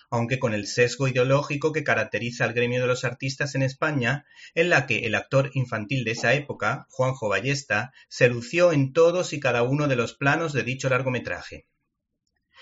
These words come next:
El caso es que este director ataca de nuevo con su quinta producción para ofrecernos una historia muy personal que es un homenaje a su madre, la también actriz Paloma Lorena,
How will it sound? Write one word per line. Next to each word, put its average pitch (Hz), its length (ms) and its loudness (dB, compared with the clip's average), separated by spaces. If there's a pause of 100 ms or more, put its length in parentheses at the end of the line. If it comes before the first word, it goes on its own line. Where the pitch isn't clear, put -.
(120)
El - 160 -2
caso 131 500 2
es 165 180 2
que 202 100 0
este 165 200 0
director 123 540 2
ataca 196 320 2
de 170 80 4
nuevo 190 240 -2
con 143 200 4
su 131 240 0
quinta 233 380 0
producción 139 720 2 (180)
para 147 140 4
ofrecernos 196 560 0
una 175 100 0
historia 190 440 2
muy 170 320 4
personal 131 640 2 (120)
que 214 100 2
es - 120 2
un 165 120 0
homenaje 143 720 2 (260)
a 226 160 6
su 143 180 0
madre, 147 460 6
la 117 160 4
también 143 380 2
actriz 139 540 -2 (220)
Paloma 151 420 4
Lorena, 101 540 -2